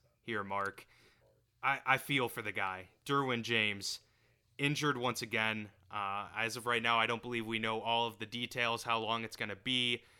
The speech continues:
I've heard some rumors of a meniscus. Um, but nonetheless, the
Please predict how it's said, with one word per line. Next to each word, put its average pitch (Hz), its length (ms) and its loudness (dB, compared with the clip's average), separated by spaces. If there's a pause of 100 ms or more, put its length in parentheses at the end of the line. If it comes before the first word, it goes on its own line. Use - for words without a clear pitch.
(200)
I've 104 160 -6
heard 113 380 -2
some 113 180 -6
rumors 120 400 -2
of 107 100 -4
a 107 60 -2
meniscus. 127 800 -2 (540)
Um, 104 540 0 (280)
but 113 140 -2
nonetheless, 120 720 2 (800)
the 110 380 -2